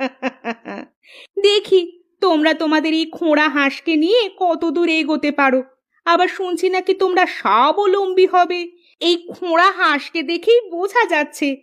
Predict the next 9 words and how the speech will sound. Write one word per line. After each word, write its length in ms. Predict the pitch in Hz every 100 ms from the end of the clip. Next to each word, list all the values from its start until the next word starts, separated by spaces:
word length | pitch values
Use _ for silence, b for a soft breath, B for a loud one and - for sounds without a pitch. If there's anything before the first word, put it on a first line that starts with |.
| _ _ -
তোমাদের 560 | 415 285 240 226 226 220
ভবিষ্যৎও 720 | 226 247 269 - 440 440 403 330 B B -
এইভাবেই 580 | 277 262 233 269 320 453 -
খোঁড়া 340 | 339 269 254 240
হতে 260 | 247 427 466
চলেছে। 540 | 392 262 311 262 - 226 196 _ _ _ _ _ _ _ _ _ -
ওই 120 | 330
হাঁসটিকে 540 | 277 247 - - 320 302
দেখে 300 | 294 -